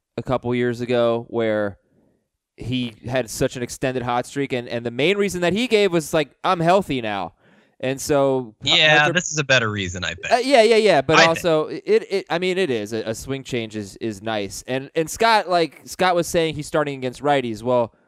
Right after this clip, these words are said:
Speaker 1: he's going to start against lefties. That's just, I think that was sort of unsaid. But one lefty and five righties on the schedule, and not gr-, not tough matchups. Duffy, Lopez, Bailey, Michaelis, Hudson, Flaherty.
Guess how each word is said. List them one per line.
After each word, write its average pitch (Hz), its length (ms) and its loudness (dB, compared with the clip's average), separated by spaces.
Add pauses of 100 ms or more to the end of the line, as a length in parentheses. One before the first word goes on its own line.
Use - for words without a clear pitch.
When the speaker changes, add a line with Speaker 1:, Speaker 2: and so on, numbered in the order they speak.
(220)
Speaker 1:
he's 139 180 -6
going 180 220 6
to 139 60 -4
start 139 180 -2
against 120 180 -6
lefties. 107 380 -4
That's 110 180 -8
just, 101 340 -12
I 104 100 -6
think 110 120 -10
that 104 80 -4
was 98 80 -8
sort 110 160 -6
of 98 80 -6
unsaid. 104 540 -6
But 98 160 -4 (220)
one 190 280 4
lefty 185 420 0
and 143 140 -2
five 147 320 0
righties 131 420 -2
on 117 120 -6
the 113 80 -8
schedule, 123 640 -4 (400)
and 120 540 -2
not 127 220 -4
gr-, 185 100 -8 (100)
not 151 220 -2
tough 185 200 0
matchups. 131 480 -6
Duffy, 156 540 2 (360)
Lopez, 139 680 4
Bailey, 135 640 2
Michaelis, 143 640 2
Hudson, 139 480 -2
Flaherty. 135 680 2